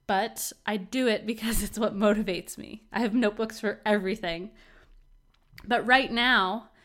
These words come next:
if you need a bit more motivation and inspiration to really kickstart your planning for the new year and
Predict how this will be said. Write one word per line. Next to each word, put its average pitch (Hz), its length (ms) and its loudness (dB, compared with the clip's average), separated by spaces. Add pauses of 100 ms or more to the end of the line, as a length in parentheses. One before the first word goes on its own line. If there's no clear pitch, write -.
(180)
if 220 160 -4
you 262 140 2
need 269 300 2
a 226 80 -2
bit 247 320 -2
more 240 280 0
motivation 226 720 0
and 208 160 -4
inspiration 220 800 -4
to 214 240 -6
really 240 320 -2
kickstart 240 720 -4
your 196 120 -6
planning 226 460 -6
for 226 160 -8
the 202 120 -8
new 196 300 -4
year 262 440 -2 (360)
and 214 260 -2